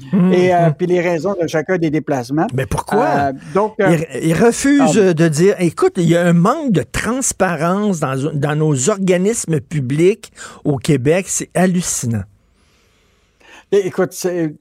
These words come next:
Speaker 2: la seule façon maintenant qu'on, qu'on a, euh, le, les, les journalistes, c'est faire des demandes d'accès. Puis quand on n'a pas des
Speaker 1: Ouais.
Speaker 2: réponses, mais c'est des contestés.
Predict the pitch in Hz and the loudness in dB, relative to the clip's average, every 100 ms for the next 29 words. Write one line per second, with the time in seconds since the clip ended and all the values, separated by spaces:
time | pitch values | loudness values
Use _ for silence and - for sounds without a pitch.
0 | 160 165 175 165 254 220 196 175 - 165 | -10 -2 -2 0 -2 -4 -6 -8 -6 -4
1 | 202 196 170 151 156 175 185 156 147 139 | -4 -4 -2 -4 -4 -6 -4 -4 -4 -2
2 | 143 147 156 175 151 139 139 131 135 131 | -2 -2 -2 0 0 -2 -2 -2 -2 -2
3 | 131 131 143 139 135 131 170 - 139 156 | -4 -4 -2 -2 -2 -2 -4 -4 -4 -4
4 | 151 147 139 147 135 131 - 165 247 - | -2 -2 0 -2 -2 -6 -4 -4 -4 -12
5 | - _ - - 170 175 165 151 165 156 | -20 _ -20 -4 -4 -2 -4 -4 -2 -2
6 | 143 139 147 165 160 135 143 131 139 151 | 0 -2 -4 -4 -4 -4 -4 -2 -2 -2
7 | 139 143 - - 175 | -2 -4 -4 -4 -4